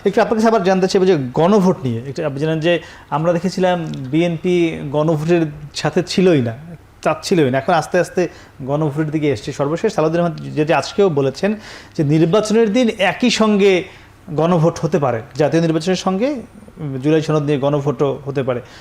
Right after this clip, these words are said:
আবার কেউ কেউ বলছেন আগে সাংবিধানিকভাবে জুলাই সনদটি হোক, অন্যান্য দলগুলো বলছে। তো যদি গণভোট, আহ, নির্বাচনের দিন হতে পারে, তাহলে আগে হলে সংকট,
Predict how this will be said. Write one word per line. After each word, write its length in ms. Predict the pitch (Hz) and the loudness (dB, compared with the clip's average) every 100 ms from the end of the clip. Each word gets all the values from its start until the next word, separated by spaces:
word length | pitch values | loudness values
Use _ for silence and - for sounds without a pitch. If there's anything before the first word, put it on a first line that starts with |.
| - | -6
আবার 240 | 151 160 185 | 0 0 2
কেউ 200 | 196 190 | 4 4
কেউ 140 | 196 | 4
বলছেন 260 | 190 190 196 | 2 2 2
আগে 220 | 170 185 | 2 2
সাংবিধানিকভাবে 960 | 170 170 170 180 190 190 160 170 175 160 - - - | 0 0 2 4 4 4 2 4 2 0 -4 -20 -4
জুলাই 220 | 151 180 | 2 4
সনদটি 600 | 175 175 170 - 165 147 - - 139 | 4 2 0 2 2 2 -2 -14 -2
হোক, 260 | 160 131 165 | -2 0 0
অন্যান্য 280 | 156 156 | 0 2
দলগুলো 580 | 143 143 127 131 135 127 131 127 | 2 0 0 -2 0 -2 -4 -6
বলছে। 300 | 131 - 131 - - - | -6 -6 -10 -12 -20 -4
তো 60 | 220 | 0
যদি 200 | 233 214 | 2 2
গণভোট, 460 | 185 233 240 285 | 2 4 4 2
আহ, 1000 | - - - - - - 180 156 151 147 | -2 -12 -20 -20 -20 -6 0 4 4 4
নির্বাচনের 380 | 160 185 220 220 | 4 4 4 4
দিন 140 | 214 | 4
হতে 200 | 190 180 | 4 4
পারে, 240 | 170 143 143 | 2 2 2
তাহলে 180 | 170 180 | 2 0
আগে 280 | 170 202 269 | 0 2 2
হলে 220 | 247 240 | 2 2
সংকট, 400 | 220 175 160 156 | 0 -2 -4 -8